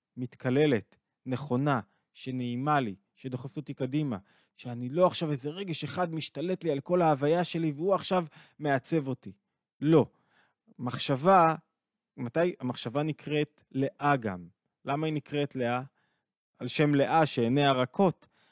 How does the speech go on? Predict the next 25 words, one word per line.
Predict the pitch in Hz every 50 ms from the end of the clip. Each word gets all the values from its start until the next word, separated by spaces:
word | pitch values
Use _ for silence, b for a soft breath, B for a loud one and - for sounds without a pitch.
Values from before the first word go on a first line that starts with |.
| _ _ -
אבל | 117 120 127
בגלל | 120 120 127 117 131 131 120
שה-, | - - - 131 120 117 117 117 107 - _ _ _ _ _ _ _ _ _ 135 127 - _
אני | - 131 143 143
נלאה | 143 147 143 147 160 - _ _ - 190 202 196 190 180 170 156
מכל | 156 151 147 - - 175 185 185 180
העומס | 170 160 - - 196 196 196 196 185 170 151 -
של | - - 165 156
המחשבות | 156 151 151 120 - - - 143 135 143 175 190 190 165 -
שטורדות | - 156 - - 143 139 143 139 170 175 170
אותי | 180 170 - 165 151
ומציפות | 147 143 143 139 - - 143 - - 170 185 180
אותי, | 185 175 - 165 147 b b b b b b b
קשה | _ - 143 - - - 208 208
לי | 202 196 190 -
כל | - 175 160
כך | - 190 185 - 190
עם | 180
כל | 170 196 202 202
המחשבות | 190 185 - - 185 180 196 208 196
שעל | - 202 185 185
הראש | 180 175 202 202 - -
שלי, | 190 185 185
אני... | 175 175 160
אני... | - 165 156 165